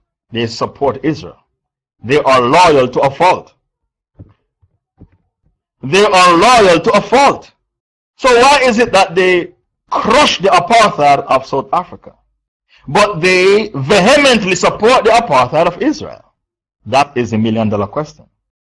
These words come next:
The answer to the question is, the victims of the apartheid of South Africa were Christians, black Christians. The victims of the apartheid of Israel are Muslims,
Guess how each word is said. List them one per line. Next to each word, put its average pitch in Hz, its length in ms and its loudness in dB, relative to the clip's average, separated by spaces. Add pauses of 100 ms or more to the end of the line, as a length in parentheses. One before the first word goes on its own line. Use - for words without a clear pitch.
(160)
The 117 180 -6
answer 202 240 -2
to - 120 -10
the 107 80 -6
question 113 340 -8
is, 123 340 -10 (160)
the 202 200 0
victims 165 680 -2
of 123 220 -2
the 127 80 0
apartheid 117 640 0 (100)
of 104 140 -6
South 107 180 -10
Africa 131 340 -6
were 113 140 -2
Christians, 123 560 -10
black 123 340 -4
Christians. - 520 -12 (580)
The 185 160 0
victims 208 500 -2
of 139 120 -2
the 147 80 0
apartheid 139 580 0
of 113 180 -4
Israel 110 540 -6 (380)
are 113 280 2
Muslims, - 760 -10